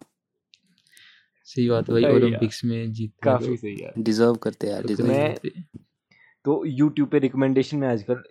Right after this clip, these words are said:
Speaker 2: ओलंपिक्स वाली वीडियोज़ चल रही है ना, तो और एक
Speaker 1: हम्म।
Speaker 2: अभिनव बिंद्रा सर की वो थी रिकमेंडेशन में आई हुई कि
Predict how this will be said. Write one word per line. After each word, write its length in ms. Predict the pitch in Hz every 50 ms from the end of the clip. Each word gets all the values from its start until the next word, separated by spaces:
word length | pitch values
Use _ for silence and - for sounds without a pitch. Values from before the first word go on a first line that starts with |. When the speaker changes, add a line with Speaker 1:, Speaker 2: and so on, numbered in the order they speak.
| _ _ _ _ _ _ _ -
Speaker 2:
ओलंपिक्स 400 | 131 127 123 113 123 117 - 127
वाली 180 | 120 117 123
वीडियोज़ 320 | 117 113 107 110 110 104 107
चल 120 | - 104
रही 160 | 104 104 110
है 60 | 110 107
ना, 140 | 117 110 95 - _ _ _ _ _ _
तो 100 | - 127 117 131
और 140 | 127 123 135
एक 140 | 127 120 117
Speaker 1:
हम्म। 280 | 117 117 117 110 120 - _ _ _ _ _ _ - 127
Speaker 2:
अभिनव 240 | 120 123 131 131
बिंद्रा 320 | 120 117 117 110 110 110 110
सर 120 | 98 113
की 300 | 101 - - 127 131 127
वो 200 | 117 110 110 110
थी 140 | 104 107 107
रिकमेंडेशन 600 | 107 98 - 117 107 107 104 104 101 101 - 117 113 -
में 80 | 110 107
आई 140 | 101 101
हुई 260 | 104 101 104 123 139 _ _
कि 160 | - -